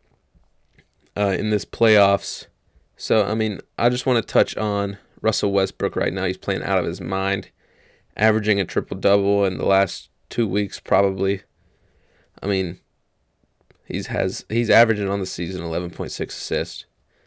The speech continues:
When he's after, I don't know what his points his averaging is, but it's, it's over twenty. He's averaging, let's see here. Russell Westbrook is averaging eleven point six assists a game, twenty-two points a game, and eleven point six.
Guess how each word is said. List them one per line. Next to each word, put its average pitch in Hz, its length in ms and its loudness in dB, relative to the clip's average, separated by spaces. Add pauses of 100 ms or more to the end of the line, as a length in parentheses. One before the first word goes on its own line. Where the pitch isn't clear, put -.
(380)
When 90 280 -4
he's 85 220 -6
after, 90 320 -2
I 98 60 2
don't 85 160 -4
know 82 100 -2
what 82 160 0
his 87 100 -4
points 87 360 -6
his - 120 -6
averaging 85 460 -2
is, 87 160 -6
but - 160 -4
it's, 92 160 -4
it's 101 220 -2
over 98 260 0
twenty. 101 480 -2 (760)
He's 107 200 -4
averaging, 98 640 2
let's 107 160 -4
see - 200 -6
here. - 280 -10 (1160)
Russell 123 360 2
Westbrook 92 440 0
is 87 220 -4
averaging 92 380 0
eleven 98 320 -2
point - 220 -6
six - 600 -2
assists - 380 -6
a 95 80 -6
game, 101 260 0
twenty-two 113 520 -4
points 110 520 -6
a 113 80 -2
game, 101 460 -2 (640)
and 104 120 0
eleven 101 440 2
point 95 280 -6
six. - 540 -4